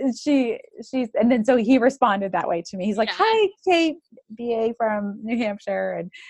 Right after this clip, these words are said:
Speaker 1: so now he's coming on my podcast. And
Speaker 2: Awesome.
Speaker 1: so it's just been, um, amazing to, these guys are just, like I said, being, I'm able to have that intellectual conversation with them,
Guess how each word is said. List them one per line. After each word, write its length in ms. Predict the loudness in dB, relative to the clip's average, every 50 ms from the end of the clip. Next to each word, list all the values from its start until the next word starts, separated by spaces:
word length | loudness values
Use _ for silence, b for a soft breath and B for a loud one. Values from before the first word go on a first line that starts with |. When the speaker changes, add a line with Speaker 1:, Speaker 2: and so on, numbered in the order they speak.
| B B
Speaker 1:
so 460 | _ 2 4 4 4 4 2 -2 -4 -4
now 240 | -4 -4 -2 -2 -4 -4
he's 180 | -2 -2 -2 -2
coming 300 | -2 -4 -2 -2 -2 -6
on 100 | -8 -8
my 200 | -6 -6 -6 -8 -8 -8
podcast. 600 | -10 -10 -10 _ -12 -8 -8 -8 -8 -8 -6 -2
And 180 | -2 0 0 -2
Speaker 2:
Awesome. 40 | -10 -8 -6
Speaker 1:
so 140 | -4 -4
it's 220 | -2 -2 -4 -4 -6
just 300 | -8 -8 -8 _ _ _ -4
been, 340 | -4 -4 -4 -4 -8 -10 -12 -14 _ _ _ -16 -14 -12
um, 360 | -10 -10 -10 -10 -12 -14 -12 -12
amazing 560 | -10 -8 -8 -8 -8 -8 -8 -8 -8 -8 -10 -10 -6
to, 120 | -6 -6 -6 -6 -6
these 180 | -8 -8 -6 -6
guys 320 | -6 -6 -4 -4 -6 -6
are 140 | -8 -10 -10 -10
just, 440 | -10 -10 -10 -10 -14 -20 _ -20 _ _ _ _ _ _ -16
like 140 | -12 -8 -8
I 40 | -8
said, 260 | -6 -6 -8 -8 -8 _ _ _ _ _ _ _ -6
being, 280 | -4 -2 -2 -2 -4 -4 -6
I'm 120 | -4 -4
able 200 | -2 0 2 2
to 100 | 0 0
have 260 | -4 -6 -6 -6 -4
that 160 | -4 -4 -4 -4
intellectual 600 | -8 -8 -10 -12 -12 -12 -14 -12 -8 -8 -8 -6
conversation 680 | -8 -10 -10 -10 -10 -8 -6 -4 -4 -4 -6 -8 -8
with 120 | -8 -8 -8
them, 400 | -10 -10 -8 -8 -8 -8 -10 -10